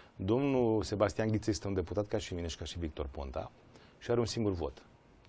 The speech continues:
Domnul Robert Negoiță este vicepreședintele partidului și are în interiorul biroului permanent un singur vot. Suntem egali, deci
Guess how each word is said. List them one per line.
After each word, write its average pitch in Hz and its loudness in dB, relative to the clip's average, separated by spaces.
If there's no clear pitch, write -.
Domnul 120 4
Robert 117 8
Negoiță 110 4
este 104 2
vicepreședintele 98 0
partidului 85 0
și 107 -2
are 110 4
în 113 2
interiorul 101 2
biroului 98 2
permanent 92 -2
un 90 -4
singur 78 -4
vot. 71 -4
Suntem 92 -4
egali, 95 2
deci 69 -8